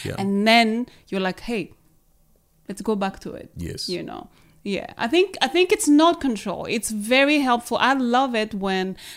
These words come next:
Speaker 2: because I know how important my goals are,
Speaker 1: Yeah.
Speaker 2: how important it, they are, but I also know that I'm fallible. So I need you to remind me sometimes
Speaker 1: <laughs>
Speaker 2: when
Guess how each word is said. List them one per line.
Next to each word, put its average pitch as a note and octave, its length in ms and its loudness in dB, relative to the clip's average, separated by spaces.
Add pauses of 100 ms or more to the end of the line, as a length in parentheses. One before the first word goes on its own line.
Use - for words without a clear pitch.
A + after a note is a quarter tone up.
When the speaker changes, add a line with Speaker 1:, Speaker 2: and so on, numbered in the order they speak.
Speaker 2:
because G#3+ 240 0
I G3 100 0
know G3+ 760 4 (180)
how G#3+ 300 0
important G#3+ 520 -2
my F#3 140 -2
goals F#3+ 480 -4 (240)
are, F#3+ 480 -2 (180)
Speaker 1:
Yeah. - 220 -6
Speaker 2:
how G#3 240 0
important G#3 800 -2 (100)
it, G3 320 -8
they F#3 140 -4
are, G3 400 0 (400)
but F#3 100 0
I F#3 40 0
also G3 220 -2
know G3+ 200 -4
that F3 120 -6
I'm F3 140 -4
fallible. F#3+ 720 -6 (240)
So - 100 6
I A3+ 60 2
need B3 320 6
you B3 100 2
to A3+ 120 -2
remind G3+ 420 0
me F#3+ 120 -2
sometimes A2 760 2
Speaker 1:
<laughs> - 80 -6
Speaker 2:
when D#3+ 300 -4